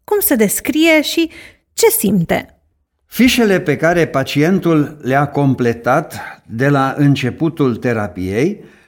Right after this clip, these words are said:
Speaker 2: au evidențiat convingerile lui referitoare la faptul că îngrijorările sale aveau funcția de a-l proteja și de a-l pregăti,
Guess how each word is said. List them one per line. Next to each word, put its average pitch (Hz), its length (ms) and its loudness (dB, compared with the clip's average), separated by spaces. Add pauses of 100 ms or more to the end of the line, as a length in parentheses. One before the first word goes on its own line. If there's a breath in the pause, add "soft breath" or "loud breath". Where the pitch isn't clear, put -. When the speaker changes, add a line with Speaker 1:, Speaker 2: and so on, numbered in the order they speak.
(120 loud breath)
Speaker 2:
au 196 240 2
evidențiat 160 1040 0
convingerile 143 1080 2
lui 151 360 4
referitoare 147 840 0
la 135 180 -2
faptul 151 480 -2
că 139 280 -2
îngrijorările 139 1000 2
sale 101 680 -4 (400 loud breath)
aveau 156 340 2
funcția 202 600 0
de 139 120 0
a-l 165 280 2
proteja 143 920 0
și - 200 -4
de 147 140 0
a-l 160 140 0
pregăti, 135 880 -2